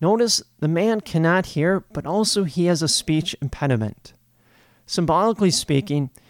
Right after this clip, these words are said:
if we cannot hear the word of God, then we are not able to speak it, especially to speak it to those who need to hear it the most.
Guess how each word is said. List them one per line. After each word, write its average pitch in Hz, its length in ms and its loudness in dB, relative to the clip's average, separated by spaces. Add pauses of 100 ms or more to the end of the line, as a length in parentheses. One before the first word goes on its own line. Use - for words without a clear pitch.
(220)
if 160 180 -2
we 202 140 4
cannot 175 460 0
hear 202 420 2
the 156 120 2
word 131 260 2
of 107 160 -2
God, 120 400 -2 (400)
then 170 160 -2
we 202 140 2
are 202 100 0
not 185 320 0
able 147 320 0
to - 160 -8
speak 180 420 -2
it, - 320 -8 (340)
especially 202 720 0 (140)
to 131 140 -8
speak 202 320 -2
it 202 140 0
to 170 100 -2
those 151 400 4
who 151 160 0
need 156 320 0
to 151 100 0
hear 135 240 0
it 135 120 -2
the 139 80 0
most. 127 580 -4